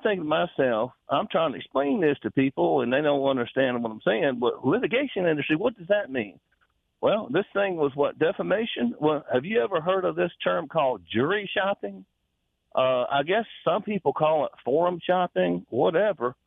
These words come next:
Uh, y-, you know, don't scorn women. I mean, that's what he did more than anything. We don't know what he did physically to her, but doggone if he didn't scorn her. So this defamation is eighty-three million in a New York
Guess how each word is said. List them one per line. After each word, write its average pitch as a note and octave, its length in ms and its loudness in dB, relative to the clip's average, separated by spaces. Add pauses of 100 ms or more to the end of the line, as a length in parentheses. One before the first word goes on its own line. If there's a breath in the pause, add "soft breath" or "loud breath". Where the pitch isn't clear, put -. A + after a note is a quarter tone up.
(460)
Uh, C#3 400 2 (840)
y-, D#3 100 0 (120)
you D3+ 140 4
know, C3+ 260 0 (280)
don't F#3+ 340 0
scorn A#3+ 360 0
women. F#3+ 460 -2 (360)
I B2 60 2
mean, A#2+ 240 2
that's F#3+ 280 0
what G3+ 180 2
he C#3 100 -2
did D#3 480 -2 (120)
more D#3 240 2
than C3+ 140 0
anything. C3+ 640 0
We C3+ 140 0
don't G#3 220 -2
know D3+ 140 2
what D#3+ 180 0
he F#3+ 100 -6
did C3+ 280 -2 (100)
physically C#3+ 600 -2
to C3+ 140 2
her, C3+ 140 -2 (340)
but - 180 0
doggone A3+ 460 -2
if A#3 80 -4
he A3 100 -2
didn't A#3+ 280 -2
scorn A#3+ 260 0
her. B2+ 160 -8 (560 soft breath)
So D3 120 0
this G#3+ 220 0
defamation F3 920 0
is C#3 500 0
eighty-three G#3 540 0
million F#3 400 0
in C#3 120 2
a A2+ 100 -2
New G#2 160 -2
York G3+ 380 0